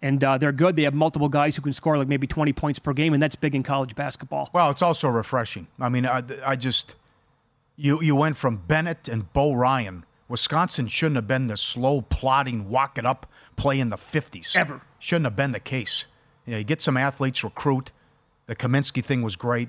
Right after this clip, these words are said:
Speaker 2: and, and let's play some fun basketball here and not watch paint dry.
Speaker 1: Yeah.
Speaker 2: That's how it should be.
Speaker 1: Oh, it was excruciating for a long, long time.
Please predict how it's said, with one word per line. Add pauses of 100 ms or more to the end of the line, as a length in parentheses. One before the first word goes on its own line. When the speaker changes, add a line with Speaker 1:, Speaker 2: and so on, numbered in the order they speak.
Speaker 2:
and,
and
let's
play
some
fun
basketball
here
and
not
watch
paint
dry. (100)
Speaker 1:
Yeah. (640)
Speaker 2:
That's
how
it
should
be.
Speaker 1:
Oh,
it
was
excruciating
for
a
long,
long
time.